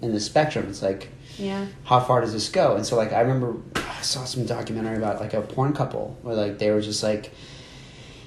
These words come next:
Speaker 1: hired all the time together because they were really good together. They
Speaker 2: Their
Speaker 1: had
Speaker 2: chemistry,
Speaker 1: chemistry.
Speaker 2: yeah.
Speaker 1: But they would be doing, like, all the sex that you do in porn, which is like, "Oh, here's this giant, beautiful
Speaker 2: Hardcore.
Speaker 1: couch, and I'm gonna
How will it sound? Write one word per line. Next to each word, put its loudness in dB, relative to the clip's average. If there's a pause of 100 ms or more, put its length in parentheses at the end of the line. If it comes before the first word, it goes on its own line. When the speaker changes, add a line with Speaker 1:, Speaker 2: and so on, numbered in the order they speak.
(1040)
Speaker 1:
hired 8
all 10
the 4
time 6
together 6
because -2
they 4
were 4
really 4
good 4
together. 4
They 4
Speaker 2:
Their 0
Speaker 1:
had 0
Speaker 2:
chemistry, 4
Speaker 1:
chemistry. 2
Speaker 2:
yeah. -8 (220)
Speaker 1:
But 8 (840)
they 6
would 6
be 4
doing, 6
like, 2
all 12
the 0
sex 2
that -2
you -2
do -2
in 0
porn, 0
which -10
is -8
like, -4
"Oh, 10
here's 8
this 0
giant, 6
beautiful 8
Speaker 2:
Hardcore. 8
Speaker 1:
couch, 12
and 8
I'm 12
gonna 10